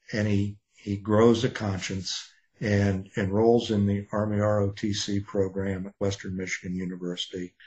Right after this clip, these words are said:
and is eventually commissioned as a second lieutenant. And because he's a rated pilot, the Army does, despite what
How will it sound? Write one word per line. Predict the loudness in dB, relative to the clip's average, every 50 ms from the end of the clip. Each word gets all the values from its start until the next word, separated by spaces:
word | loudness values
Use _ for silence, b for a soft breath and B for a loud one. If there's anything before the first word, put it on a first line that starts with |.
| B B -2
and | 0 0 2
is | 2 2
eventually | 2 2 2 2 2 2 2 2 2 2 0
commissioned | -2 -2 0 2 2 2 0 0 -2 -4 -4 -6 -8 -12 -16 _ _ _ -6
as | -2 0 2 2 2 0 0 -2
a | -2 -2 -2
second | 0 0 0 0 0 -2 -2 -2
lieutenant. | -2 -2 -2 -4 -6 -4 -4 -6 -8 -10 -12 _ _ _ _ 0
And | 2 2 4 4
because | 4 4 6 6 6 6
he's | 4 2 2 2
a | 0
rated | 0 2 2 4 4 2 0 -2 -2 -4
pilot, | 0 4 6 8 8 8 8 6 4 4 2 -4 _ _ _ _ _ -8
the | -6 -4 -4
Army | -2 -2 0 2 6 8 8 8 8 6 2 -12 _ _ _ _ -6
does, | -4 -2 0 2 2 2 0 -2 -8 -10 -12 -14 -16 -18 -14 -10
despite | -10 -6 0 4 6 6 6 6 4
what | 2 2 2